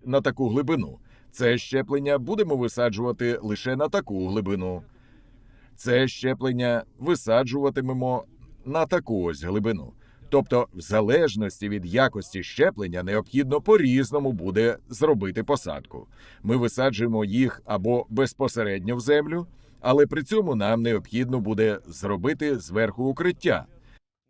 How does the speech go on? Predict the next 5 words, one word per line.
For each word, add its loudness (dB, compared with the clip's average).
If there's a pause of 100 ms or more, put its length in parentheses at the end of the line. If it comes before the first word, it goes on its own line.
(1200)
Наприклад, 0 (180)
мульчування 2
досить 0
товстим -2
шаром. 0